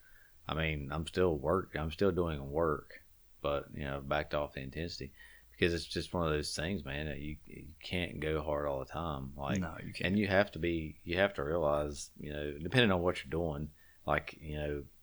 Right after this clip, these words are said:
Speaker 1: in the running world for me, you know, there's gonna be those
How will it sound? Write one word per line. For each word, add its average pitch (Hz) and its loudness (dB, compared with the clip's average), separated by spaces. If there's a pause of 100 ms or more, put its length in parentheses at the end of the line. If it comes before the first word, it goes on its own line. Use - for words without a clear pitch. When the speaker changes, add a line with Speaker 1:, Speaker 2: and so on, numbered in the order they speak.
(220)
Speaker 1:
in 80 -4
the 76 -4
running 87 -2
world 80 -2
for 67 -8
me, 80 -2 (560)
you 73 -4
know, 76 -2
there's 78 -2
gonna 78 -4
be 76 -4
those 76 -4